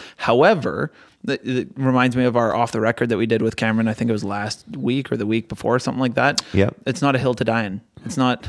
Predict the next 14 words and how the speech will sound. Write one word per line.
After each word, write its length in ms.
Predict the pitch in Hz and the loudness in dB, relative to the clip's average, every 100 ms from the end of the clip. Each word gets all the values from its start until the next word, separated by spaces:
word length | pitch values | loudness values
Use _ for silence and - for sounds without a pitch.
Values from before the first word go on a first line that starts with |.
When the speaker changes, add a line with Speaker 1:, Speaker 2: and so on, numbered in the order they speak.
| - | 0
Speaker 2:
Mm-hmm. 540 | 120 202 240 156 110 | 2 2 2 4 2
Speaker 1:
it's 120 | 131 143 | 2 4
not 100 | 151 | 4
a 60 | |
salvation 520 | 147 143 139 143 143 | 4 6 6 6 4
point. 360 | 123 117 95 - - - | 2 2 0 -4 -10 2
But 80 | 110 | 6
Speaker 2:
Yeah. 140 | 147 | 8
Speaker 1:
I 40 | |
don't 200 | 151 156 | 6 6
say 140 | - 165 | 6 8
that 240 | 151 147 | 8 6
to 200 | 156 143 | 4 4
say, 400 | 135 143 139 98 | 6 6 6 2